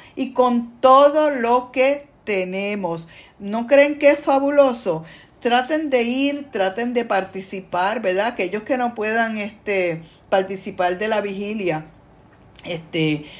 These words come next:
o de las misas, pero especialmente esta noche, que es una ne-, no-, una noche maravillosa.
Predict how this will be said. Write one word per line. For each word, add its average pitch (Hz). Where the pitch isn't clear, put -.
o 226
de 226
las 220
misas, 226
pero 180
especialmente 190
esta 233
noche, 220
que 156
es 165
una 202
ne-, 196
no-, 185
una 190
noche 208
maravillosa. 185